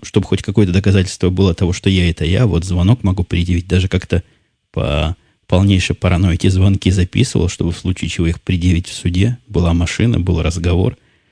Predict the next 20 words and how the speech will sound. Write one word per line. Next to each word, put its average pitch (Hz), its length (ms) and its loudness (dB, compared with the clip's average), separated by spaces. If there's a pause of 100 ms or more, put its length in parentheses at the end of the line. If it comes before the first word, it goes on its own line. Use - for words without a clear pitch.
(140)
Но 90 340 2
ни 101 180 4
разу 95 420 2 (380)
моими 92 420 2 (120)
параноидальными 95 760 2
издержками 92 680 0 (340)
воспользоваться 95 840 0 (240)
не 98 140 2
удалось 98 480 2
и 71 180 -4
не 95 160 2
было 95 160 2
никакой 92 380 0
причины. - 580 -6 (760)
И 95 100 -4
если 85 440 -2
я 101 100 2
затронул 104 440 2
психологические 131 760 -2
проблемы, 85 520 -2